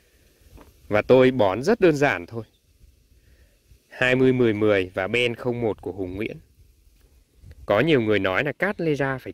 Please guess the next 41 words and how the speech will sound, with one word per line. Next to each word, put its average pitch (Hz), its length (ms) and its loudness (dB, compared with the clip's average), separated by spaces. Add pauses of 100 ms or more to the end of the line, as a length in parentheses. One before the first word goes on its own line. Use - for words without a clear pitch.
kích 247 140 0 (100)
này 104 200 0
kích - 200 -8
kia 143 280 2
rất 202 200 -6
khó 110 200 2
ra 135 100 -2
hoa. 139 420 -2 (1300)
Thì 117 260 0
cũng 180 200 0
đúng 151 220 4
thôi. 202 140 -2 (420)
Không 175 160 0
phải 120 160 0
cây 143 180 0
nào, 113 360 -2
giống 110 260 0
nào 123 180 -4
cũng 147 200 -6
dễ 196 180 2
ra 180 100 2
hoa 139 280 -2
đâu. 120 120 -4 (2000)
Cái 117 120 2
giống 117 280 4
mà 175 100 0
nó 104 140 -2
dễ 151 200 2
ra 156 100 2
hoa 143 280 0
đó 135 100 -8 (440)
thì 101 120 -10
chẳng 104 260 -2
cần 98 160 -4
kích - 240 -8
gì 117 160 -2
hết 160 180 -2
nó 104 100 -6
cũng - 160 -16
ra 123 100 -6
hoa. 120 320 -8